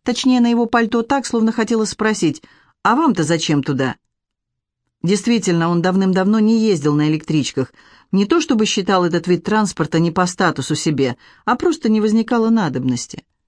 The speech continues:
В Подмосковье некуда... На дачу ещё не заработал, а до аэропортов добирались на такси или чаще на автобусе от турфирм,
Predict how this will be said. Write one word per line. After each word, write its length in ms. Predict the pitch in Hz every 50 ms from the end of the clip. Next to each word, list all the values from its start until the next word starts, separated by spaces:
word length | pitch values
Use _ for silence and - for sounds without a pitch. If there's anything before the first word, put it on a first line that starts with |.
| _ _ _ _ _
В 60 | _ -
Подмосковье 680 | 247 254 233 254 269 262 - - 359 302 240 185 180
некуда... 600 | 185 220 240 226 - 214 196 196 190 185 180 180 - _ _ _ _
На 120 | - 196 208
дачу 280 | 202 247 226 - 196
ещё 180 | 175 170 - 180
не 120 | 165 170
заработал, 640 | 160 151 165 170 170 170 185 220 214 - 202 180 170 - - - - - - -
а 120 | - 185
до 200 | 175 214 214 175
аэропортов 760 | - 190 202 202 208 208 208 - 269 262 240 - 226 220 - _ _ _ _ _ -
добирались 500 | 156 170 202 220 262 311 320 302 254 -
на 100 | 226 220
такси 420 | 214 220 202 185 - - - 269 220
или 260 | - 220 226 214 202
чаще 380 | 208 - 254 240 233 - 226
на 160 | 208 208 202 190
автобусе 520 | 185 - - 269 233 214 208 202 - 208
от 160 | 202 196 -
турфирм, 560 | - 233 226 226 - - 160 151 147 139 135